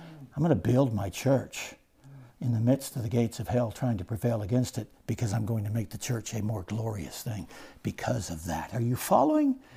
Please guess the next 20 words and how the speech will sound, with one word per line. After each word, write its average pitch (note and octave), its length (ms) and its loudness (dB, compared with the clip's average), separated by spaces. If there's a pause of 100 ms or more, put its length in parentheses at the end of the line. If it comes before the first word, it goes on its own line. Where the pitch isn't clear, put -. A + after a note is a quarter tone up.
(160)
Are D#3+ 80 4
you F3 100 8
following G3+ 520 8
this? - 460 -6
<gasps> - 40 -4 (4000)
So - 280 12
much D#4+ 260 12
of G3+ 80 12
our G3 160 12
problems G#3 560 12
as D#3 160 8
Christians E3+ 540 8
comes G3 260 12
about F#3+ 300 12
because F3+ 340 8
we F3+ 140 10
lack F#3+ 380 10
understanding F#3 760 8
of - 120 6
Scripture. - 800 2